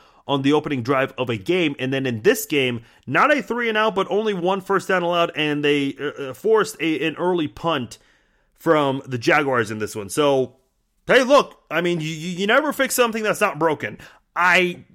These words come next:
I would say that it would be better if the Chiefs got the football first in this game, because you've gotta go out to Foxborough and score first. But given the fact that the Chiefs defense has actually done very well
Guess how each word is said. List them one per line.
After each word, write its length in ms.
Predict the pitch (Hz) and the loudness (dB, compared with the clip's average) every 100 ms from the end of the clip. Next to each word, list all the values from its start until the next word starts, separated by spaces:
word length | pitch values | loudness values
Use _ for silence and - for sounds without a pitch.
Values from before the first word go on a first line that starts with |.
| _ | _
I 100 | 196 | 2
would 260 | 165 262 320 | 4 2 -2
say 480 | - 214 226 240 240 - | 0 2 4 2 -2 -2
that 120 | 196 | 2
it 60 | 190 | 2
would 260 | 190 208 | 4 2
be 140 | 180 190 | 0 0
better 240 | 180 208 | 2 2
if 180 | 190 185 | 0 -2
the 100 | 165 | -4
Chiefs 420 | - - 190 180 | -4 -6 -6 -8
got 320 | 123 156 156 | -2 -2 0
the 80 | 190 | -4
football 420 | - 175 175 151 | -4 -2 0 -2
first 540 | - - 170 233 - - _ _ _ | -2 -2 -2 -2 -8 -18 _ _ _
in 100 | 190 | -4
this 160 | 208 202 | -4 -2
game, 240 | 208 208 | -2 -2
because 220 | 180 190 | 0 -2
you've 100 | 160 | -2
gotta 220 | 139 208 220 | 0 0 2
go 100 | 208 | 2
out 140 | 196 | 2
to 60 | 165 | -2
Foxborough 800 | - 180 - 156 135 120 120 - _ _ _ _ - | -6 -8 -4 0 2 2 0 -6 _ _ _ _ -2
and 460 | 147 147 143 135 | 0 2 2 0
score 240 | - 196 165 | 0 0 2
first. 500 | 185 120 - - - | 0 0 -2 -8 2
But 340 | 160 143 - - 123 | 2 2 -2 -18 -12
given 240 | 117 254 330 | -2 0 0
the 80 | - | -2
fact 280 | 214 208 | 0 -2
that 100 | 214 | -2
the 80 | 160 | -6
Chiefs 320 | - 208 190 | -6 -6 -6
defense 640 | - 170 180 208 208 202 - _ _ _ _ | -6 -6 -2 -2 -2 -6 -12 _ _ _ _
has 180 | - 160 | 2 4
actually 340 | 185 220 214 | 2 0 0
done 220 | 156 170 | 2 2
very 400 | 131 104 160 180 | 2 2 4 6
well 500 | 160 135 143 165 - | 4 4 4 0 -6